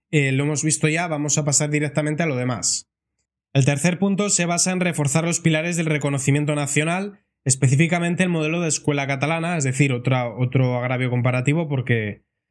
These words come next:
van a tener una educación diferente. En el primer apartado, el de la resolución del conflicto político, el acuerdo señala que la aplicación de la ley de amnistía debe permitir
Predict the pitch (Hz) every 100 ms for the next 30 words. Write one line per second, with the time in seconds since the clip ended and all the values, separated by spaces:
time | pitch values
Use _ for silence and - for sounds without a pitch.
0 | _ 143 147 143 147 147 147 147 143 143
1 | 143 139 139 165 156 151 165 _ _ _
2 | 143 147 143 156 175 170 165 170 170 175
3 | 165 156 147 143 - 139 131 147 151 156
4 | 151 147 151 147 160 170 185 190 160 143
5 | 151 151 143 139 143 170 180 190 175 143
6 | 139 135 139 147 151 151 156 147 147 -
7 | 160 151 147 143 147 143 135 135 143 135
8 | - _